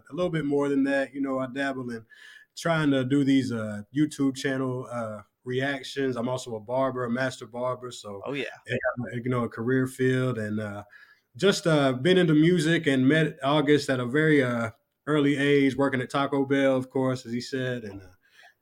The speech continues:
Speaker 1: just, uh, produced a couple albums, uh,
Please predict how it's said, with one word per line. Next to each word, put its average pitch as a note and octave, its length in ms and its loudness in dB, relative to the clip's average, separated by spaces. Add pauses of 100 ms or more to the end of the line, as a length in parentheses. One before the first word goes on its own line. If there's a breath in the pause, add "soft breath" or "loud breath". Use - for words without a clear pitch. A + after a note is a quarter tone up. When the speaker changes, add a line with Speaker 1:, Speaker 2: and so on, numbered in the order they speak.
Speaker 1:
just, D3 260 0
uh, A#2 280 0 (220)
produced D3 300 0
a C3 40 -4
couple D3+ 300 -2
albums, D3 840 2 (300)
uh, A2 360 -4